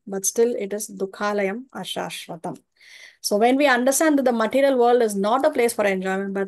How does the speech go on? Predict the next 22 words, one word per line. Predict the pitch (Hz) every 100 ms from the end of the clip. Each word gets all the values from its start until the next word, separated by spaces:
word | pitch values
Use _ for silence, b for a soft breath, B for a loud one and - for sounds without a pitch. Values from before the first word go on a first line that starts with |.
| -
enjoyment | 233 202 202 262
in | 269
the | 208
spiritual | - 220 226 262
world | 214 202 190
is | 196
Satchit | - 220 - 247 -
Ananda, | 196 185 180 180 -
it | 190
is | 202 -
eternal | 208 196 233 233 240 226
and | 196
it | 196
is, | 196 196 - _ _ -
um, | 196 185 185 196 - -
ever-increasing | 208 240 220 202 196 190 180
bliss, | 190 185 - - _ _ _ _ _ _ _ _
then | 202 214 247
we | 240 226
will | 220
turn | 220 220 226
our, | 208 196 233